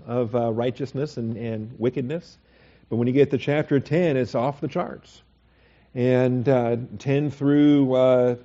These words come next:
thirteen certainly, but even through eighteen, uh, pretty minimal in nineteen and twenty.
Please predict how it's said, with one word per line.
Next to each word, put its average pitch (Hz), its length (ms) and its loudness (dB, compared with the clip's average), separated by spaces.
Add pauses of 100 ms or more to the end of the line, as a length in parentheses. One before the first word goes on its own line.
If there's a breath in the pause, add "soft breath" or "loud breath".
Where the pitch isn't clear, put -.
thirteen 143 540 4
certainly, 135 420 2
but 143 140 0
even 139 260 0
through 135 340 2
eighteen, 143 560 0 (500 soft breath)
uh, 156 300 4
pretty 220 300 0
minimal 170 560 6
in 143 100 2
nineteen 151 460 0
and 120 120 -2
twenty. 160 500 -2